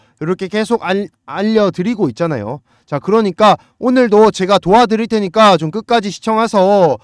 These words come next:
꼭 좋은 내용들 많이 얻어가시고요. 그리고 실시간으로 대응할 수 있는 톡방에 대한, 어, 내용도 다 얻어가시면 되겠습니다.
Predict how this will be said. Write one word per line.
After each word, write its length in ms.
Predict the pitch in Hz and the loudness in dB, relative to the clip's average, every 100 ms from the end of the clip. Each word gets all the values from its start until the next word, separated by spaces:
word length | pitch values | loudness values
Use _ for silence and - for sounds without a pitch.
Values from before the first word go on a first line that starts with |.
| _ _ | _ _
꼭 220 | 240 214 _ | -4 -4 _
좋은 260 | 156 196 | -6 -4
내용들 300 | 208 202 202 | -2 -4 -4
많이 400 | 175 139 180 190 - | -6 -4 -4 -6 -8
얻어가시고요. 840 | 117 117 160 165 190 233 170 147 208 _ _ | -12 -6 -4 -4 -4 -4 -2 -2 -4 _ _
그리고 500 | 185 180 214 262 262 _ _ | -8 -4 -2 -2 -4 _ _
실시간으로 680 | - 269 240 247 214 196 196 | -8 -8 -6 -2 0 0 -2
대응할 340 | 160 151 190 | -2 -2 -2
수 140 | 190 180 | -4 -6
있는 200 | 170 175 | -6 -8
톡방에 440 | 240 - 233 208 | -10 -6 -4 -4
대한, 320 | 151 160 220 226 _ _ | -2 -2 -2 -6 _ _
어, 260 | - 131 127 | -4 -2 -2
내용도 500 | 120 135 135 190 220 | -4 -6 -2 0 0
다 240 | 165 160 - | -2 -6 -6
얻어가시면 600 | 110 117 123 123 107 - | -12 -10 -12 -12 -14 -10
되겠습니다. 640 | 123 208 190 139 170 | -8 -6 -6 -2 2